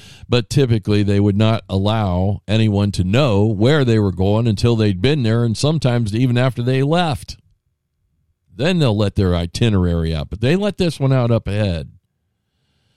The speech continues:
Do we remember the last female incompetent who went somewhere, and on the heels of it,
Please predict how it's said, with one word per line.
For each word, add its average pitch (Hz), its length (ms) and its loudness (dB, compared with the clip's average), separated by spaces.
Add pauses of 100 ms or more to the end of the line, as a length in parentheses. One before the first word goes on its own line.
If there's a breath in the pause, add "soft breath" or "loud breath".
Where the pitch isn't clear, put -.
(240)
Do 226 220 4
we 208 160 2
remember 156 800 2 (460)
the 110 80 2
last 139 640 -2 (800)
female 131 920 0 (760)
incompetent 123 1040 0 (680)
who 131 160 4
went 120 200 0
somewhere, 107 800 0 (720)
and 107 220 -6
on 110 140 -6
the 104 60 -8
heels 131 380 -2
of 113 160 0
it, - 160 -8